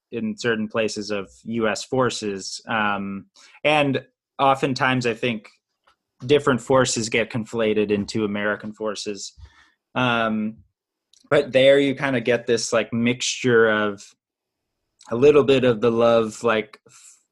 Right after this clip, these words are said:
flirty tone, um, mixed <laughs> with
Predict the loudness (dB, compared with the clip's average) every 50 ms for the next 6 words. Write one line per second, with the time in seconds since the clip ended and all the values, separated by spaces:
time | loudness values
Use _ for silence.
0 | _ _ _ _ _ _ _ -20 -12 -6 -2 0 2 2 2 0 -2 -4 -4 -4
1 | -4 -2 -2 -2 -4 -4 -4 -6 -8 -8 -12 _ _ _ _ _ _ _ _ _
2 | _ _ -4 -2 0 2 2 2 2 2 0 -2 -4 -6 -8 -8 -6 -2 0 0
3 | 0 0 -2 -2 -2 -4 -4 -4 0 2 2 2 2 -2 -8 -18